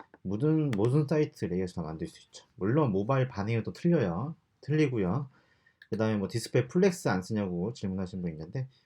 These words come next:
그거는 아직 이 단계에서는 알고요. 물론 써서 디스플레이 플렉스 써서 작업할 수도 있는데 그거는 이제 익스프로 칠, 팔, 구, 십은 지원이 안 되기 때문에 어, 요런 웹 표준 작업할 때는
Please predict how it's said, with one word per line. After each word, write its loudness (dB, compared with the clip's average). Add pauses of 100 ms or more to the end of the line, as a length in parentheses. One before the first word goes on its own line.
(140)
그거는 0
아직 -2
이 -4
단계에서는 2
알고요. -4 (420)
물론 6
써서 4
디스플레이 0
플렉스 2
써서 4
작업할 0
수도 -6
있는데 -2
그거는 -2
이제 -4
익스프로 -4
칠, -6 (120)
팔, 0
구, -6
십은 0
지원이 -4
안 -6
되기 -6
때문에 -6 (800)
어, -12
요런 -2
웹 -2
표준 0
작업할 -2
때는 -2